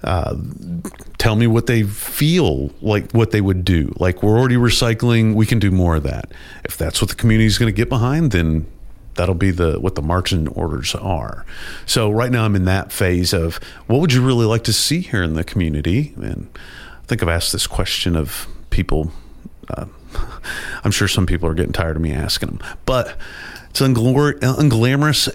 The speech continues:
It impacts every aspect of our life. You, uh, are a component of trash with every business you bu-, uh, you, um, uh, visit or frequent.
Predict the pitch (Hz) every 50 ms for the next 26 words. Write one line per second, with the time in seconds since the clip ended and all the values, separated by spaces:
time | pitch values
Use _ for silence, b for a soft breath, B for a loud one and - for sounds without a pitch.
0 | - - - 127 123 113 110 - 120 113 117 135 123 - - - - 127 131 151
1 | 143 123 123 135 135 - - 147 139 - - 127 110 117 113 110 104 104 110 123
2 | 143 139 - - - - - - - - - B B B B B B B - 123
3 | 117 120 123 117 117 107 101 101 95 92 80 69 69 - - - - 107 104 104
4 | 101 - 117 107 - 127 123 127 123 107 107 92 - - - - 120 120 123 127
5 | 131 120 - - - B B B B B B B - 95 87 104 117 127 113 92
6 | - - 117 117 113 123 143 135 - - - 139 135 127 131 131 131 - - 120
7 | 120 120 120 120 113 123 127 131 120 113 - 76 - - - 117 117 113 107 -
8 | - - - - - - - - - - - - - 120 117 107 82 - - -
9 | - 120 113 104 117 127 127 127 131 127 120 101 - - - 135 131 123 - 143
10 | 135 135 127 -